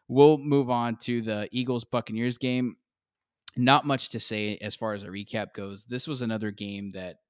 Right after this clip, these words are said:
quite honestly, after the first offensive drive for the Buccaneers was over, I think it's pretty clear that Jalen Hurts is not a threat as a passing quarterback. He just isn't that guy. I don't know if he ever will be.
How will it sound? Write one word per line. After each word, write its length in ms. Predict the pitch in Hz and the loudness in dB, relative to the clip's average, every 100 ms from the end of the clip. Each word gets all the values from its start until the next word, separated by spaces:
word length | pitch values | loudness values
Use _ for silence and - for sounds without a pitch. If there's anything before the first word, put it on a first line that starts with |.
| _ | _
quite 240 | 160 175 | 0 2
honestly, 380 | 131 123 - 113 | 4 0 -2 -4
after 240 | 110 - 113 | -4 -6 -8
the 100 | 107 | -6
first 320 | 117 110 - | -6 -6 -6
offensive 460 | 104 104 110 - 104 | -6 -6 -8 -10 -8
drive 300 | 110 101 104 | -6 -6 -6
for 60 | |
the 100 | 107 | -10
Buccaneers 580 | 104 107 - 98 104 101 | -8 -8 -8 -8 -8 -10
was 200 | 92 - _ _ _ _ - | -12 -16 _ _ _ _ -4
over, 420 | 113 110 123 117 - _ _ _ _ - | -2 -2 -4 -6 -10 _ _ _ _ -4
I 120 | 110 | -2
think 220 | - 135 | -2 -4
it's 120 | 113 | -6
pretty 240 | - 131 110 | -6 -4 -4
clear 360 | - 120 117 | -6 -6 -4
that 140 | 110 104 | -6 -6
Jalen 340 | 120 120 110 | -4 -4 -4
Hurts 280 | 117 113 - | -6 -8 -10
is 180 | 104 107 | -10 -6
not 400 | 104 107 110 - _ | -6 -4 -6 -8 _
a 680 | 110 101 101 101 95 95 95 - _ _ _ _ - | -10 -8 -8 -8 -10 -10 -12 -18 _ _ _ _ -20
threat 440 | - 117 113 120 - | -10 -6 -2 -2 -4
as 220 | 110 110 | -6 -6
a 120 | 98 | -10
passing 520 | - - 110 - 127 117 | -10 -8 -6 -4 -6 -6
quarterback. 680 | 117 120 123 127 127 131 | -6 -6 -4 -4 -6 -6
He 280 | - 123 113 | -12 -10 -10
just 280 | 110 107 - | -10 -12 -10
isn't 320 | 107 107 110 - | -10 -6 -8 -6
that 200 | 107 98 | -8 -6
guy. 360 | 101 110 117 110 | -6 -6 -6 -4
I 100 | 120 | -2
don't 100 | 131 | -2
know 60 | |
if 100 | 120 | -2
he 100 | 117 | -4
ever 160 | 117 98 | -4 -6
will 260 | 95 113 | -4 -4
be. 300 | 117 123 123 | -4 -6 -6